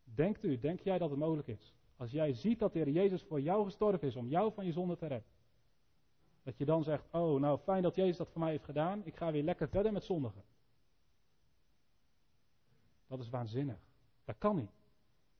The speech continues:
Als je beseft wat het betekent dat God jou heeft gered van je zonde, door de Heer Jezus daarvoor te laten sterven, dan wil je niks meer met de zonde te maken te hebben.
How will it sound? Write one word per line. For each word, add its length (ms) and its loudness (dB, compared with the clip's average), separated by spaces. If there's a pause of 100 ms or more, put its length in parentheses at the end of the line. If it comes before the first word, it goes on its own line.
(220)
Als 140 -10
je 100 -8
beseft 560 -4
wat 120 -2
het 100 -2
betekent 560 2
dat 200 -4
God 320 0 (420)
jou 320 2
heeft 140 4
gered 340 -2
van 180 -4
je 100 -2
zonde, 320 -4 (540)
door 180 -2
de 60 -4
Heer 120 -2
Jezus 380 0
daarvoor 360 -2
te 100 -10
laten 220 -6
sterven, 260 -8 (420)
dan 120 -4
wil 140 0
je 120 -4
niks 380 2
meer 140 -4
met 120 -2
de 80 -2
zonde 240 -2
te 100 -8
maken 280 -6
te 60 -12
hebben. 180 -8